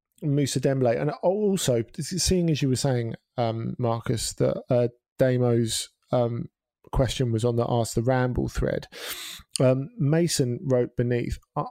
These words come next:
I've seen somewhere this morning, possibly the Times, that Lyon and United have done a deal for Dembele for sixty million pounds."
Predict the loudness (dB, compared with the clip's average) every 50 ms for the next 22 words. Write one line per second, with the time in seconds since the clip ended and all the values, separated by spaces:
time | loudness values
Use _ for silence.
0 | -4 -2 0 0 0 0 0 0 0 2 2 0 2 2 2 2 2 0 0 0
1 | 0 0 0 0 0 0 0 0 0 0 0 0 0 0 0 0 0 0 0 -2
2 | -4 -10 -14 -14 -14 -16 -10 _ -2 -2 0 2 2 2 2 2 2 2 2 2
3 | 2 0 2 2 2 2 2 0 0 0 -2 -2 -2 -4 -6 -8 -14 -20 -20 -20
4 | -8 -6 -4 -4 -2 0 0 2 2 2 2 2 2 4 4 2 2 0 -2 0
5 | 2 0 0 2 0 0 0 0 -2 -4 -4 -4 -2 -2 -2 -4 -6 -6 -8 -8
6 | -6 -4 -2 -2 -2 -2 -2 -4 -4 -6 -6 -8 -8 -8 -10 -14 -16 -20 -20 -20